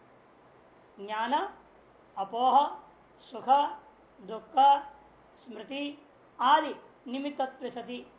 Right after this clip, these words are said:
इत्यादि निमित्तों को लेते हुए लोक विपरीत बुद्धि ध्यारोपितम, लोक के अपना विपरीत बुद्धि को लेकर के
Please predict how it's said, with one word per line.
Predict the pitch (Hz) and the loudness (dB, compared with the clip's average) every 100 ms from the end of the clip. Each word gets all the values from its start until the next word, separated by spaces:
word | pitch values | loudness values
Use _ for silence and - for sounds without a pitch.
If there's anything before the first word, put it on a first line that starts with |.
| - - | -20 -14
इत्यादि | 247 247 285 294 | -10 2 2 2
निमित्तों | 294 294 277 269 | -2 -6 -6 -6
को | 254 | -6
लेते | 247 240 | -8 -8
हुए | 240 233 233 - - - - | -8 -4 -6 -8 -16 -20 -20
लोक | 220 233 285 302 | -8 2 2 2
विपरीत | 285 254 247 302 311 | -2 -8 -8 -8 -8
बुद्धि | 247 269 262 | -10 -10 -10
ध्यारोपितम, | 262 233 233 233 226 196 220 240 262 247 233 233 233 - - - 208 | -6 -2 0 0 -4 -10 -6 0 0 0 -6 -10 -16 -20 -20 -20 -8
लोक | 240 262 254 | -4 -4 -4
के | - 247 | -4 -2
अपना | 233 240 233 262 269 - - - | -2 -4 -6 -4 -4 -8 -18 -16
विपरीत | 226 226 262 294 254 | -14 -8 -8 -8 -10
बुद्धि | 277 196 262 | -10 -10 -8
को | 254 | -6
लेकर | 240 233 233 208 | -8 -8 -8 -8
के | 247 262 | -6 -6